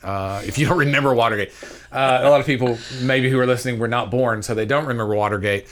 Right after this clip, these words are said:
Uh, but he had a secret recording system, uh, used primarily for blackmail.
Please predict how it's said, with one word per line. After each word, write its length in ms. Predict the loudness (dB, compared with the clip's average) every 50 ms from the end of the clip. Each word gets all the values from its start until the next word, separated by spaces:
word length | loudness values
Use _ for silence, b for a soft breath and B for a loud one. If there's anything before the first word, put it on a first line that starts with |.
| B B B B B
Uh, 140 | -6 -4 -4
but 80 | -2 0
he 80 | 0 2
had 120 | 2 2
a 40 | 2
secret 300 | 0 0 -2 -2 -2 -4
recording 420 | -4 -4 -2 0 0 0 0 0
system, 600 | -2 -2 -2 -2 -2 -2 -2 -2 -2 -2 -6 -8 -8 -6
uh, 140 | -4 -2 -2
used 440 | -2 -2 -2 -2 -2 -2 -4 -4 -4
primarily 380 | -4 -4 -2 -2 -2 -2 -2
for 140 | -2 -4 -6
blackmail. 800 | -4 -2 0 0 0 -2 -2 -2 -2 0 2 2 0 0 -4